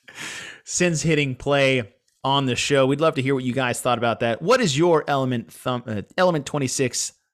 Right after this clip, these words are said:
thumb tape review out of two thumbs using quarters from one quarter all the way up to two? And we have yet to hit a two. I'm curious if we're gonna get a two.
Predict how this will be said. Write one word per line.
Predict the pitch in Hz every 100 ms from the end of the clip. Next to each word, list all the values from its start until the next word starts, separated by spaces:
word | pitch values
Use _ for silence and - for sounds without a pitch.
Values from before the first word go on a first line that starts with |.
| _ _
thumb | _ 135 123
tape | 113 131 123 110
review | 98 110 117 120 120
out | 123 107
of | 92
two | - 147 117
thumbs | - 117 135 190 180
using | 135 113 110
quarters | - 120 110 160 185
from | 120 107
one | 104 110
quarter | 110 - 107 107
all | 104
the | 101
way | 104
up | 101
to | 95 -
two? | - 226 254 - _ _ _ _ _ _ _ - - - _ _
And | 147 143 143 143 127
we |
have | 127
yet | 117 175
to | 180
hit | 165
a |
two. | 151 185 180
I'm | 226
curious | - 247 220
if | 156
we're | 143
gonna | 135 165
get | 151
a | 104
two. | - 98 90